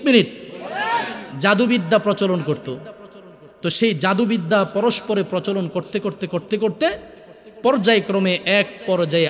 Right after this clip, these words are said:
আল্লাহ রসুলের জমানা যখন আসছে, আল্লাহর নবী ইহুদিদের সামনে হযরত সুলাইমান আলাইহিস সালাতু ওয়াস সালামের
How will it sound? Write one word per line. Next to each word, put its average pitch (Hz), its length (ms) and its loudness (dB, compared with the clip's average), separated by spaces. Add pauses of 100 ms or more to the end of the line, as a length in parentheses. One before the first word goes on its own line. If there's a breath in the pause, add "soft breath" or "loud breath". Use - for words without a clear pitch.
আল্লাহ 180 400 2
রসুলের 170 440 0
জমানা 170 320 0
যখন 139 240 -2
আসছে, - 300 -6 (760)
আল্লাহর 214 360 2
নবী 170 360 2 (960)
ইহুদিদের 226 540 4
সামনে 196 460 2
হযরত 180 400 0
সুলাইমান 233 480 2
আলাইহিস 175 360 2
সালাতু 156 380 -2
ওয়াস 147 160 -4
সালামের 233 320 2